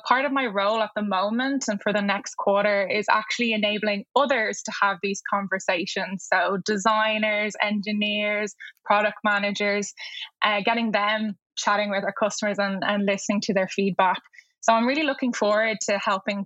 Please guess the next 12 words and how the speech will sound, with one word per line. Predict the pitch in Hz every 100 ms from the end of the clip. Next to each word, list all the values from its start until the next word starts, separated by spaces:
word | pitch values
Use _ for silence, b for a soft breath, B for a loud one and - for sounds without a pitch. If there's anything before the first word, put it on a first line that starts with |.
| -
to | 208 196 190
facilitate | - 208 240 262 254 240 -
those | 208
conversations | - 202 196 185 196 196 - 196 190 - 214
and | 202 202 202
give | 233 220
our | 226 -
teams | 220 214 214 214 -
a | 208 202 185
deeper | 247 262 220
look | 202 208 - -
into | 202